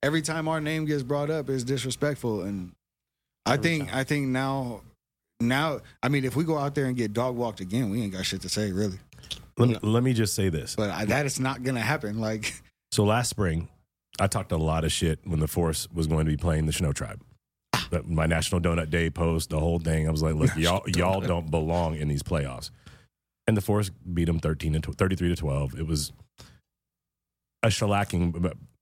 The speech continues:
Speaker 3: as far as I'm concerned. But I didn't say a single word when they went to go play B I C because
Speaker 1: Nothing.
Speaker 3: I saw the difference in attitude. I saw the difference in athleticism.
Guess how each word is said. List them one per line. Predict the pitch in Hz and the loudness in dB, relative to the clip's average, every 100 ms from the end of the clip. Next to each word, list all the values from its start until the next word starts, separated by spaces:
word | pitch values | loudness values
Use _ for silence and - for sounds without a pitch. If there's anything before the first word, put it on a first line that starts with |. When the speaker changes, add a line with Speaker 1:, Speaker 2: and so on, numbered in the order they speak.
| - | -8
Speaker 3:
as | 85 | -4
far | - 87 | 0 2
as | 80 | 2
I'm | 82 | 0
concerned. | 73 69 69 65 67 _ _ _ | -2 -4 -4 -6 -8 _ _ _
But | 90 | 2
I | 98 | 2
didn't | 104 98 | 2 2
say | 101 | 2
a | 87 | 0
single | - 110 104 | 0 2 4
word | 98 95 | 2 2
when | 85 | 0
they | 82 | 2
went | 80 | 2
to | 80 | 2
go | 78 | 2
play | 80 | 0
B | 73 76 | 0 0
I | 71 | 0
C | - 73 - _ _ - - | -4 -8 -14 _ _ -16 0
because | 92 87 92 | 4 4 4
Speaker 1:
Nothing. | 92 | 2
Speaker 3:
I | 95 | 2
saw | - 101 107 101 95 - | 0 0 0 0 -2 -4
the | 90 92 87 85 - 85 80 | -2 2 2 0 -4 -8 -2
difference | 95 95 82 | 0 0 -2
in | 85 | -2
attitude. | 82 82 - 92 87 | -2 -2 0 2 2
I | 80 | 0
saw | 78 87 85 | 0 0 0
the | 80 | 0
difference | 85 85 80 - | -2 0 -2 -2
in | 85 82 | -2 0
athleticism. | 78 76 82 80 - 76 80 | 0 0 0 0 0 0 0